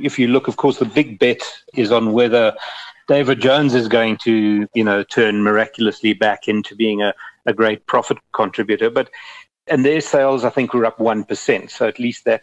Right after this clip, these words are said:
that's sort of pointing in the right direction, I think, as we spoke a couple of months ago. Also, they are attacking the cost base by eliminating duplicate costs and things. And I remember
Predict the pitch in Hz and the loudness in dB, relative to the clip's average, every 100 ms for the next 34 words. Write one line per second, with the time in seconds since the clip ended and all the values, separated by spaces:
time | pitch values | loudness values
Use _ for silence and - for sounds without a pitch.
0 | - 104 - - 120 - 127 123 120 107 | -4 -6 -4 -4 -4 -2 -2 -2 -2 0
1 | 107 110 - 107 107 107 - 110 113 104 | 0 0 -2 -2 -2 -4 -8 -8 -8 -10
2 | 101 113 - - 107 104 - - 113 107 | -8 -6 -6 -2 -4 -4 -8 -6 -4 -4
3 | 110 - 107 104 101 - _ _ _ - | -6 -8 -6 -4 -6 -8 _ _ _ -4
4 | 123 - 110 113 123 123 113 - - 113 | -4 -2 -2 0 0 0 -2 -6 -4 -4
5 | - 107 107 101 98 - 117 - 113 107 | -4 -4 -2 -2 -4 -2 -4 -2 -2 -2
6 | 95 - 104 101 107 - 117 107 113 110 | -4 -4 -2 -2 -4 -4 -4 -2 -2 0
7 | 107 104 117 101 98 _ _ _ _ _ | -2 -2 -4 -6 -8 _ _ _ _ _
8 | - 117 - 113 107 - 120 - 113 101 | -4 -2 -2 -4 -4 -2 -4 -2 -6 -2
9 | 117 110 101 104 107 113 110 104 | -2 -2 -2 -2 0 0 0 -2